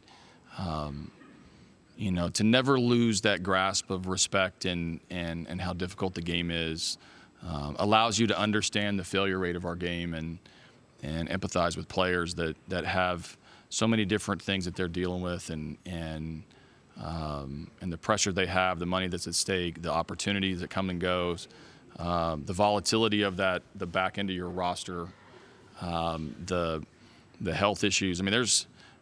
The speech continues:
there, there's a lot of things that come up in a player's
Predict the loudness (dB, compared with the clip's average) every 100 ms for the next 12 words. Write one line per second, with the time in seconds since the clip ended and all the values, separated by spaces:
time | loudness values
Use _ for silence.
0 | -6 2 2 4 4 4 4 6 6 2
1 | 2 2 2 2 2 2 2 -2 0 2
2 | 4 2 0 -2